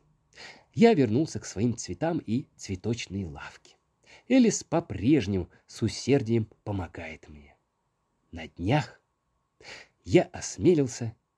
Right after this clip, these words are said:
и сделал ей предложение. К моему огромному удивлению, она согласилась, несмотря на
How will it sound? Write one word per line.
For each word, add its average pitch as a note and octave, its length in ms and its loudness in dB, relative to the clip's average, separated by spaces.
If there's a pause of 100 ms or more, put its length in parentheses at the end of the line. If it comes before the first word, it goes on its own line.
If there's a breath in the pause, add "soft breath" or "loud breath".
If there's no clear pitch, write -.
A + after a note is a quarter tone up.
и A#2 120 -2
сделал B2 540 -2
ей G#2+ 280 -6
предложение. - 960 -16 (560)
К - 140 -14
моему E3+ 420 4
огромному A2+ 560 0
удивлению, F2+ 640 -2 (460)
она C3 380 0
согласилась, G#2 840 -6 (240 loud breath)
несмотря G#2 540 -2
на G2 220 0